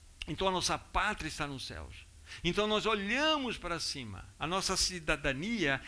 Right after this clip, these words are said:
é celestial. Então, eu havia dito pra vocês que o nosso crescimento é helicoidal, como uma planta cresce.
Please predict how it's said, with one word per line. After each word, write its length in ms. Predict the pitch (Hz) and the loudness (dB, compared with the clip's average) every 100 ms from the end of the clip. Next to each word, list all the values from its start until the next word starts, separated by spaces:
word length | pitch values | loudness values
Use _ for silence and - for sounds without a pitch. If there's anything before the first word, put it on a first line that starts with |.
| - - | -12 -4
é 280 | 180 240 262 | 2 4 4
celestial. 920 | - 214 208 202 - 196 208 196 - - - - - - - - - - - - - - - - | 4 2 6 6 4 2 0 -2 -6 -14 -20 -20 -20 -20 -20 -20 -20 -20 -20 -20 -20 -14 -8 0
Então, 520 | 170 196 226 202 151 - - - | 2 6 6 4 0 -10 -12 2
eu 80 | 147 | 4
havia 220 | 139 185 | 6 4
dito 200 | 160 202 | 2 -2
pra 140 | 165 180 | 0 -2
vocês 400 | 156 - 190 185 | 0 2 4 2
que 100 | 180 | 0
o 60 | |
nosso 240 | 180 180 165 | 0 0 0
crescimento 720 | 175 170 143 135 208 220 165 | 0 2 0 0 0 0 2
é 80 | 160 | 4
helicoidal, 880 | 156 160 202 - 214 160 180 190 147 | 4 2 -2 0 -2 2 2 2 -2
como 220 | 160 170 | -4 -2
uma 80 | 160 | -2
planta 500 | 147 170 240 233 185 | 0 0 0 -2 -2
cresce. 640 | 170 160 131 - - | 0 0 2 0 0